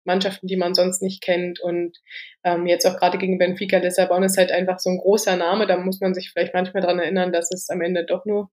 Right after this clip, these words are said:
Elfmeter sind oder dass, ähm, bei aller Tradition, die unser Verein jetzt auch hat, dass es am Ende nur ein Fußballspiel ist wie ein Ligaspiel. Aber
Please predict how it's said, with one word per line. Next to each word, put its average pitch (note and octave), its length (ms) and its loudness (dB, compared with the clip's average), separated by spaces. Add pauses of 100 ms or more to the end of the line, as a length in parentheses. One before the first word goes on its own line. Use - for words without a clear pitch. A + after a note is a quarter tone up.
(120)
Elfmeter G3+ 460 -2
sind G#3 280 -2
oder E3+ 180 0
dass, - 300 -6 (460)
ähm, F3+ 340 0 (560)
bei E3+ 100 2
aller F#3+ 220 4
Tradition, F#3+ 600 0
die F#3+ 140 -4
unser A3 280 2
Verein G3 260 2
jetzt F3+ 180 0
auch F#3 200 0
hat, F#3+ 200 -2
dass F3 160 -2
es - 300 -12
am F3+ 140 -2
Ende F3+ 520 0
nur F#3 140 0
ein F#3 100 -4
Fußballspiel F#3+ 480 -4
ist - 160 -2
wie A3+ 80 -2
ein A3 80 -4
Ligaspiel. G#3 600 0
Aber F3 400 -2